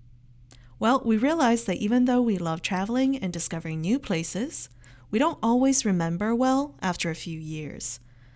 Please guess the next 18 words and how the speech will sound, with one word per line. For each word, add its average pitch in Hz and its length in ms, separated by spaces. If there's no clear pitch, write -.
Of 208 120
course, 277 240
taking 240 320
pictures 277 560
helps, - 480
but - 420
we 269 100
found 349 300
that 339 180
discussing 254 500
our 269 100
experiences 226 1000
is 208 180
how 180 160
we 185 140
make 170 240
them 160 140
stick. - 520